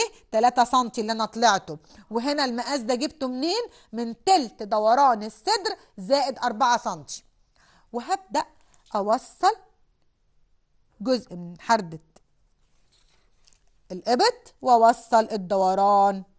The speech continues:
بتاع الحردة. لو تف-، لو فاكرين ده كده باترون الأمام، وكنا وصلنا للمرحلة دي الأسبوع اللي فات لما كنا بنرسم النموذج الأساسي. احنا بنتكلم على ايه؟ على قميص فرنجي.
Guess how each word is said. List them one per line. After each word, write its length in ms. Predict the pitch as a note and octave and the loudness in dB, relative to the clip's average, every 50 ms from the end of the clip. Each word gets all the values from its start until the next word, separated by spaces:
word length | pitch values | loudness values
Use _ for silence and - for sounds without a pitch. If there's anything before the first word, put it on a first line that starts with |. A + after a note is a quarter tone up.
| _ _ _ - | _ _ _ -12
بتاع 280 | G3+ - A3+ F#3 E3+ | -4 -4 -4 -4 -4
الحردة. 500 | D3+ - - - C3+ - - _ - - _ _ _ _ _ _ _ _ _ _ _ _ _ _ _ - | -8 -14 -18 -20 -20 -20 -20 _ -20 -20 _ _ _ _ _ _ _ _ _ _ _ _ _ _ _ 0
لو 180 | C4+ E4+ G4+ | 2 2 2
تف-، 320 | F4+ D#4+ C4 B3+ _ - G3+ G#3 | 0 -2 -6 -6 _ -16 -16 -6
لو 220 | A#3 B3 B3+ C4 | -2 0 0 0
فاكرين 520 | B3+ - A3 - - A#3 A3+ B3+ C#4+ F#4+ A#4 A#4+ A4+ _ _ _ _ _ _ _ _ - | 0 -4 -8 -8 -8 -8 -6 -4 -4 -4 -6 -8 -10 _ _ _ _ _ _ _ _ -4
ده 140 | G3 C4+ C#4 | -2 -2 0
كده 380 | - C4+ B3+ A#3 B3+ C4 B3+ - _ _ _ _ _ _ | 2 0 2 4 4 2 2 -2 _ _ _ _ _ _
باترون 420 | - A#3+ A#3 - C4+ C#4 G4 G#4+ G#4 | -2 -2 -2 0 0 -2 0 0 -2
الأمام، 600 | F#4 - - A#3 A#3 B3 B3+ B3+ B3+ B3+ C4 B3+ - _ _ - | -6 -6 -6 -6 -4 -4 -2 -2 -2 -2 -2 -4 -10 _ _ -6
وكنا 380 | B3+ A#3+ - G4+ A4 G#4 F#4 | -2 0 2 0 2 4 4
وصلنا 460 | D4 C4+ - E4+ E4 D#4 D4 C4+ B3 A#3 | 2 4 4 2 2 2 0 -2 -2 -2
للمرحلة 500 | A3+ A3+ A3+ A#3+ A#3+ - C#4+ C4+ C4 B3 | -2 -2 -2 -4 -2 -2 -2 -2 -2 -2
دي 160 | G#3 B3 B3+ | -4 -6 -10
الأسبوع 580 | A#3+ - - A3 A3 G3+ F#3 F#3+ A3+ C4+ A#3 | -10 -12 -12 -10 -10 -10 -10 -6 -4 -2 -2
اللي 180 | A#3+ G#3+ G3+ G3+ | -2 -4 -6 -6
فات 300 | - C4+ C#4 C#4+ C#4 C4+ - _ _ _ - | -2 -2 0 0 -2 -4 -6 _ _ _ -6
لما 200 | A#3 G#3+ G#3+ G#3+ | -6 -4 -4 -4
كنا 260 | G#3+ D4 D#4 D#4+ C#4 | -4 -2 -2 -2 -4
بنرسم 480 | A3 F#3+ G#3 A#3 B3 A#3+ - - A#3 A3 | -6 -6 -6 -8 -8 -8 -8 -10 -10 -10
النموذج 600 | G#3 F#3+ F#3+ G3 G#3 A3 A#3 A3+ G#3+ G#3+ F#3+ A3+ | -10 -10 -10 -8 -8 -8 -6 -4 -4 -4 -4 -4
الأساسي. 640 | B3 - - F#3 - - D3 C#3 - - - A2 - _ _ _ _ _ _ - | -6 -8 -8 -12 -12 -12 -12 -14 -14 -14 -16 -16 -18 _ _ _ _ _ _ -20
احنا 180 | - C4+ B3 A3+ | -16 -12 -12 -12
بنتكلم 560 | G3+ G#3+ G#3 - _ B3 A#3+ A#3 A3+ G#3 F#3+ | -12 -14 -16 -14 _ -12 -12 -12 -12 -10 -10
على 160 | F3+ E3+ E3+ | -10 -10 -10
ايه؟ 280 | - F3+ F#3 F3+ F#3+ F#3 _ _ _ _ | -12 -12 -12 -12 -12 -14 _ _ _ _
على 180 | F3 G#3 A3+ G#3 | -6 -4 -4 -4
قميص 480 | - - D#3+ D#3 E3 F3+ G#3+ G#3+ - C#4+ | -6 -8 -12 -14 -12 -10 -10 -10 -10 -12
فرنجي. 560 | - - D#4 E4 E4+ D#4+ C#4+ A3+ G#3 A3+ | -8 -2 0 0 0 0 -2 -8 -12 -14